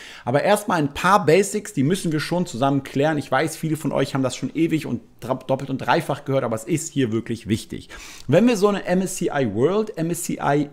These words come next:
Emerging Markets Konstellation haben, dann haben wir jetzt hier zum Beispiel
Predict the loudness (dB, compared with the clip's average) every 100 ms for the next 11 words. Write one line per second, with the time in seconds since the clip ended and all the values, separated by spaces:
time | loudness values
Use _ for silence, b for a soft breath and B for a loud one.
0 | 0 4 4 4 4 2 B -6 0 2
1 | 2 2 -4 -4 -12 -10 -8 -8 -8 -8
2 | -8 -10 -8 -6 -6 -8 -10 -6 -4 -4
3 | -10 -14 B B B -2 2 4 4 4
4 | 0 -2 -2 0 2 0 2 2